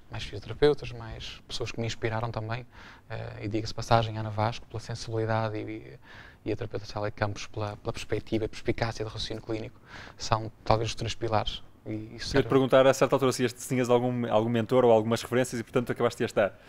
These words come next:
Speaker 1: As
Speaker 2: Curioso.
Speaker 1: três são os principais, as minhas principais influências. E, e continuam a ser e vão continuar a ser. E, eh, um pouco esse, esse princípio. Quem é que eu quero ser? Quem é que, quem, com quem é que me identifico? Com essas três pessoas. Ahm,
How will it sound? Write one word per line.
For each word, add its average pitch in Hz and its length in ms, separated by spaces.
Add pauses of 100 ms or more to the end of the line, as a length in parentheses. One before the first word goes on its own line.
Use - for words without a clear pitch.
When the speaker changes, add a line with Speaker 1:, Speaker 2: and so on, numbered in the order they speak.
(160)
Speaker 1:
As - 120
Speaker 2:
Curioso. 104 400
Speaker 1:
três - 20 (180)
são 117 200
os 110 100
principais, - 640
as 120 220
minhas 113 180
principais 117 320
influências. 113 560 (320)
E, 104 60 (180)
e 98 40
continuam 120 340
a - 20
ser 127 160
e - 20
vão 120 140
continuar 113 400
a - 20
ser. 110 300 (500)
E, 131 260
eh, 143 80 (200)
um 170 60
pouco 175 260
esse, - 300 (120)
esse - 200
princípio. 185 440 (240)
Quem 156 160
é 170 60
que - 80
eu 165 60
quero - 200
ser? 117 300 (500)
Quem 165 180
é 175 60
que, - 220
quem, 147 140
com 147 200
quem 160 120
é 147 40
que 143 100
me 143 60
identifico? - 400 (180)
Com 147 80
essas 156 180
três 160 160
pessoas. 131 400 (520)
Ahm, 123 560